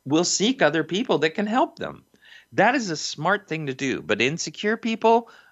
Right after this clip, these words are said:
they'll wanna do it all themselves. That's because they are the only one that could do it right.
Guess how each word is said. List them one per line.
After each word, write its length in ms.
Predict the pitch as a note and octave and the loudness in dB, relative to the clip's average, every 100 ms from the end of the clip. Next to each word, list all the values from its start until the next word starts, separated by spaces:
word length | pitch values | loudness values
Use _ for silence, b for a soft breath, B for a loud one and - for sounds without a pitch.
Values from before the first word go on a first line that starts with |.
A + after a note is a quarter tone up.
| B | B
they'll 280 | B2 D#3 F#3 | 2 2 2
wanna 260 | D3+ C#3 | 0 -2
do 160 | C3 A#2 | -2 0
it 80 | A#2 | 2
all 180 | A2 | 2
themselves. 680 | A2 A2+ G#2 - - - - b b b _ | 0 -6 -12 -16 -16 -20 -20 b b b _
That's 280 | - F2 - | -6 -6 -6
because 640 | - - - G2 A2 A#2+ - | -12 -16 -8 -4 -4 -6 -12
they 340 | - F#2+ A2 | -4 0 0
are 100 | A#2+ | 0
the 100 | A#2+ | -2
only 220 | A2 A2+ | -4 -4
one 220 | A2+ A2 G#2+ | -2 -2 -2
that 100 | G#2 | -6
could 140 | A2+ | -6
do 160 | A2+ A2+ | -4 -4
it 120 | - | 0
right. 440 | F#2+ D2 - - | 0 0 -4 -18